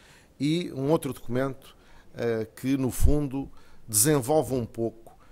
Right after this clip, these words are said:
eh, essas linhas gerais e que resulta já, eh, de, do processo de elaboração do próprio programa de governo. Como estarão recordados, eh, o programa eleitoral da coligação assenta em quatro eixos, eh,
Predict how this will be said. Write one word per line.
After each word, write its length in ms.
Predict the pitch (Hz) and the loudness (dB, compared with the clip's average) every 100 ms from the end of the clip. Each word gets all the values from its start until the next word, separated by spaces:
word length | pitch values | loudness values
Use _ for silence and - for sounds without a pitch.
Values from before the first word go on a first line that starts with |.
| - - | -20 -10
eh, 420 | - 117 113 - | -4 -2 -4 -4
essas 480 | 131 120 - 110 104 | -4 0 -2 -2 -6
linhas 320 | 113 110 110 | -6 -6 -4
gerais 580 | 113 120 113 123 120 - - - - | -4 -2 -2 -2 -6 -14 -20 -20 -10
e 60 | - | -10
que 120 | - | -8
resulta 400 | 120 120 143 117 | -6 -6 -4 -6
já, 360 | 104 113 120 107 - - _ | -4 -2 -4 -6 -16 -20 _
eh, 100 | 104 | -12
de, 560 | 101 95 101 95 92 87 - - - 98 | -10 -8 -8 -8 -10 -12 -18 -20 -20 -14
do 120 | 117 | -12
processo 340 | - - 139 | -8 -2 -2
de 80 | - | -2
elaboração 340 | 113 107 98 120 | -4 -4 -4 -6
do 80 | |
próprio 300 | 98 113 104 | -4 -6 -6
programa 300 | 98 107 98 | -10 -10 -10
de 80 | 90 | -10
governo. 280 | - 78 71 - - - - - | -16 -18 -18 -20 -20 -20 -20 -4
Como 180 | 175 | -2
estarão 300 | 147 - 120 | -2 -2 -4
recordados, 640 | 104 - 117 123 143 - - - - - - | -4 -6 -4 0 -2 -2 -14 -20 -20 -20 -8
eh, 260 | 120 113 | -2 -2
o 160 | 117 123 | -4 -6
programa 640 | 131 123 131 113 104 98 - - - - - 107 - | -6 -2 -2 -2 -4 -8 -12 -18 -20 -20 -20 -16 -6
eleitoral 460 | 127 127 127 113 | -4 -2 -2 -2
da 100 | 104 | -4
coligação 640 | 113 127 117 110 139 131 127 - - | -6 -4 -4 -4 -4 -4 -6 -16 -10
assenta 400 | 113 - 135 127 | -2 0 0 -2
em 60 | 117 | -4
quatro 360 | 127 117 117 | -4 -4 -2
eixos, 400 | 127 - - - | -4 -4 -10 -10
eh, 280 | 107 92 90 | -10 -10 -14